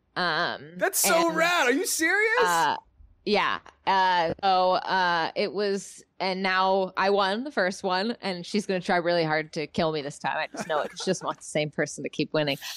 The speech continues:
Speaker 1: but I'm gonna try. Um, but yeah, so I'm technically the reigning champion. Um, and so I get to, I get to go back and battle again.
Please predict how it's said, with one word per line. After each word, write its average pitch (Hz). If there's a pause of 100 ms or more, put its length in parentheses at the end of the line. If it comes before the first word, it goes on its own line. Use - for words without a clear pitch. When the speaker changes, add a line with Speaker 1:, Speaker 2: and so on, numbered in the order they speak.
(140)
Speaker 1:
but 196
I'm 233
gonna 220
try. 165 (380)
Um, 190
but 214
yeah, 226
so 190
I'm 208
technically 214
the 190
reigning 202
champion. 190 (460)
Um, 170
and 180
so 180
I 170
get 175
to, 180
I 165
get 170
to -
go 165
back 160 (320)
and 156 (340)
battle 151
again. 143